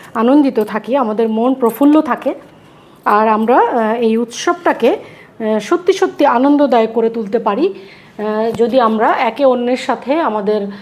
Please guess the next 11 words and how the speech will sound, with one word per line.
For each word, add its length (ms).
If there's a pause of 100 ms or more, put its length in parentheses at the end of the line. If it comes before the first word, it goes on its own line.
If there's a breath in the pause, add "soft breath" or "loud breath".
(360 loud breath)
হৃদ্যতা 560
বাড়াইতে 360
পারি, 280
আমাদের 380 (400 loud breath)
হৃদয়ের 360
বন্ধনটাকে 640
আমরা 200
দৃঢ় 280
করতে 260
পারি। 260
আহ, 840